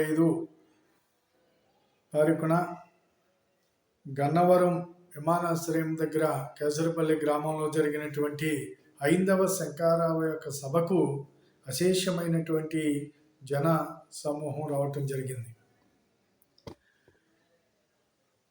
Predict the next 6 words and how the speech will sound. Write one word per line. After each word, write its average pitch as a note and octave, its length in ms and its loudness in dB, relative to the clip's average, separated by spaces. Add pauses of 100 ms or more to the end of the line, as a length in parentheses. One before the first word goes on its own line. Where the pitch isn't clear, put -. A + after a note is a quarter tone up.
(880)
ఈ - 40 8
ఆంధ్ర F#3+ 540 4
రాష్ట్రం F#3+ 380 4
నలుమూలల F#3 520 6
నుంచి E3+ 280 2 (1800)
వచ్చినటువంటి F3+ 680 4